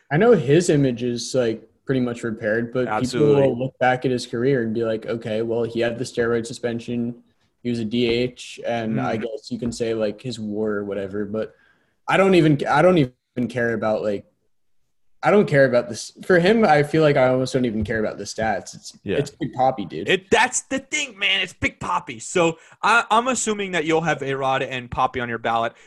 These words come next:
Speaker 2: So you would have ten guys next year, a little bit of a stronger ballot next year. But we are getting down to the fact that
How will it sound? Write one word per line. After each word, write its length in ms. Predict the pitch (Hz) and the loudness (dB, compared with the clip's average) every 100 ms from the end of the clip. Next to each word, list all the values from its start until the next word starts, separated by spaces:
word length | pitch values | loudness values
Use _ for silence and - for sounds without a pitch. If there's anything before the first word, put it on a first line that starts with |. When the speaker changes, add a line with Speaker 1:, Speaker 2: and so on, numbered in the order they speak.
| _ | _
Speaker 2:
So 100 | 120 | -8
you 120 | 120 | -6
would 100 | 120 | -6
have 180 | 131 110 | -6 -8
ten 260 | - 143 135 | -4 -4 -2
guys 320 | 120 113 - | 0 -2 -2
next 280 | 113 - 120 | -6 -4 0
year, 100 | 113 | 2
a 60 | |
little 200 | 117 135 | 4 4
bit 120 | 127 | 4
of 40 | 120 | -2
a 60 | |
stronger 640 | 117 - 113 117 117 107 - | -6 -4 -6 -2 -4 -4 -6
ballot 260 | 113 107 | -4 -4
next 240 | 139 139 - | -6 -10 -8
year. 80 | 113 | -8
But 120 | 123 | -6
we 180 | 135 143 | -4 0
are 280 | 135 185 | 4 4
getting 280 | 185 160 151 | 2 -2 -4
down 380 | 143 156 202 185 | -2 0 0 -2
to 340 | - 151 147 143 - - - | -2 0 0 -2 -20 -20 -10
the 80 | |
fact 480 | 127 135 156 196 - | -2 2 2 2 -4
that 320 | 110 107 123 | -4 -2 -2